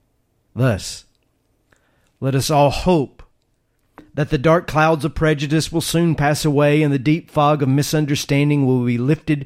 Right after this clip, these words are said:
from our fear-drenched communities.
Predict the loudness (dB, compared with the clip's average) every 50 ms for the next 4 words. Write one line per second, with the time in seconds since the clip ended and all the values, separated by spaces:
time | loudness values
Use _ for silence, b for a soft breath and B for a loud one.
0 | B B B B -2 0 0 0 0 0 0 -2 -2 -6 -6 -2 0 0 2 2
1 | 0 0 -2 -2 0 0 0 0 -4 -8 -14 -12 -4 -2 0 2 2 2 0 0
2 | -4 -6 -10 -12 -14 -20 -20 -20 _